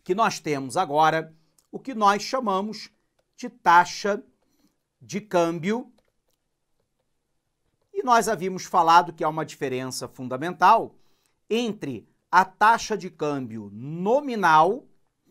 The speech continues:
que é simplesmente, né, uma representação matemática,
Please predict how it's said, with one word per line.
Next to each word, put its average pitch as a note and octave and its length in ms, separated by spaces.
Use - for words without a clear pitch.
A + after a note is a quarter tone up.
que G3 240
é F#3 80
simplesmente, E3+ 1300
né, E3+ 340
uma C#3 300
representação E3+ 1400
matemática, D3 1080